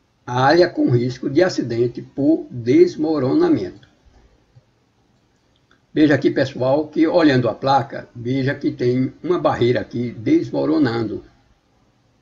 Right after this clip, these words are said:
Aí aqui, no caso, é uma área com risco de acidentes por desmoronamento. Desmoronamento significa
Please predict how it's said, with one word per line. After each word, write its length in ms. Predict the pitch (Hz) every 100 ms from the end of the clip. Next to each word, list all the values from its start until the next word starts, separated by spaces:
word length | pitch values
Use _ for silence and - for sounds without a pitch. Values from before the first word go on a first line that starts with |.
| _ _ _ _ _ _ _
Aí 180 | 180 -
aqui, 300 | 120 - 143
no 140 | 151
caso, 500 | - 117 120 120 107 - _ _ _ _
é 100 | -
uma 200 | 135 160
área 400 | 117 120 123 110
com 240 | - 180 131
risco 360 | 127 127 -
de 200 | 123 143
acidentes 540 | 156 147 107 113 120 -
por 300 | - 139 135
desmoronamento. 1160 | 123 160 - 135 131 135 160 156 101 95 - _ _ _ _ _ _ _ _ _ _ _ _ _ _ _ _ _ _ _ -
Desmoronamento 1080 | 147 175 160 139 120 101 110 135 - -
significa 880 | - 151 151 135 - 131 123 - -